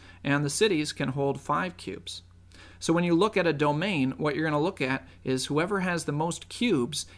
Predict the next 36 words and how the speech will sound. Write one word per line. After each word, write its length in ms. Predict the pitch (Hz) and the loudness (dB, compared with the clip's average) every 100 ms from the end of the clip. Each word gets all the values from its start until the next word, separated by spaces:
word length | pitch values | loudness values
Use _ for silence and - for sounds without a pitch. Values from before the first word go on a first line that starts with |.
| - | -2
in 340 | 151 156 160 - | 0 2 0 -2
all 180 | 147 160 | 0 2
those 180 | 165 143 | 2 2
adjacent 500 | 127 151 160 151 - | 0 0 0 -2 -4
tiles 580 | 190 208 123 117 - - - | 0 0 0 -4 -10 -16 -4
will 140 | 156 147 | 2 4
have 200 | 156 147 | 4 2
control 560 | 139 - 208 214 147 | -4 0 2 4 2
of 160 | 131 117 | 0 -2
that 340 | 131 123 - | -2 -2 -4
domain 500 | 139 123 110 117 131 - - | -4 -2 -2 -4 -6 -12 -6
and 100 | 147 | -2
will 80 | 139 | 2
be 160 | 151 | 4
able 120 | 160 170 | 4 2
to 60 | |
collect 320 | 170 180 175 | -2 -2 -2
money 240 | - 123 127 | -2 -2 -2
from 180 | 143 160 | -4 -8
the 80 | |
purple 340 | 165 123 - 131 | -6 -8 -4 -2
and 100 | 139 | -2
the 80 | 143 | -2
orange 260 | 151 151 | -2 -4
buildings. 500 | 214 247 - - - - - - | -4 -4 -6 -12 -20 -20 -20 -8
So, 220 | - 165 | 2 4
for 160 | 170 165 | 4 2
example, 360 | 151 175 160 | 2 0 0
there 120 | 151 | 0
might 240 | 151 165 - | 0 0 -2
be 80 | 147 | -4
two 240 | - 208 | -4 -6
towns 500 | - 185 190 151 131 | -4 0 2 2 0
in 120 | 135 | 0
a 100 | 131 | 0
domain, 540 | 127 123 117 110 135 | 0 -2 -2 -4 -6